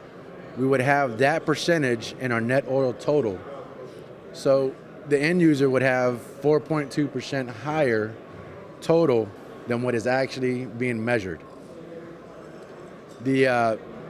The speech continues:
the oil is being sent to holding tanks, and they're getting a level measurement off of that tank.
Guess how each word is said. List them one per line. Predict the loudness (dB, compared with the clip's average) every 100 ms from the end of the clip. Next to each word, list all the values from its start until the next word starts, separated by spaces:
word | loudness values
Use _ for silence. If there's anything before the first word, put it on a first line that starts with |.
| -14 -6
the | -6 -6 0
oil | 4 6 6 4 0 -4
is | -2
being | 2 2 2 0 -4 -8 -16 -16
sent | -6 0 0 -2
to | -2 0 4
holding | 4 4 2
tanks, | 0 -4 -4 -8 -10 -10 -14 -16 -16 -16 -18 -18 -10
and | -4 0
they're | 2
getting | 2 2 2
a | 2
level | 4 4 4
measurement | 2 2 0 -2 -2
off | -4 -2
of |
that | -2 -2
tank. | -2 -2 -2 -8